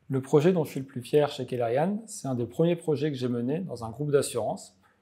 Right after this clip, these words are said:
Le projet consistait à calculer des indicateurs sur les primes et les sinistres, euh, reçus par, euh, le groupe,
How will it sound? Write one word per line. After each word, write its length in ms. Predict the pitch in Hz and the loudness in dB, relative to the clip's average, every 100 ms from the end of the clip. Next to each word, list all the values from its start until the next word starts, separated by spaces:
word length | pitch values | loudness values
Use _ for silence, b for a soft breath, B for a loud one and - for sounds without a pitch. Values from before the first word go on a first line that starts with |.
| _ 131 | _ -8
Le 80 | |
projet 300 | 127 135 151 | -2 2 4
consistait 480 | 175 151 - 131 165 | 2 0 -4 -4 -2
à 40 | 147 | 0
calculer 320 | 135 123 143 | -2 -2 -2
des 140 | 123 | 0
indicateurs 600 | 127 127 131 131 127 139 | -2 -2 -2 -2 0 -4
sur 140 | - 123 | -2 -6
les 100 | 120 | -4
primes 280 | - 147 | 0 0
et 40 | 123 | 0
les 120 | 117 | -2
sinistres, 520 | - 131 139 - - b b b b - | -2 -2 -2 -6 -14 b b b b -10
euh, 140 | 120 110 | -6 -4
reçus 420 | 113 131 - 135 | -2 -2 -2 -2
par, 260 | 120 107 | 0 -2
euh, 100 | 107 | -2
le 80 | 107 | -6
groupe, 300 | 113 151 202 | 2 2 2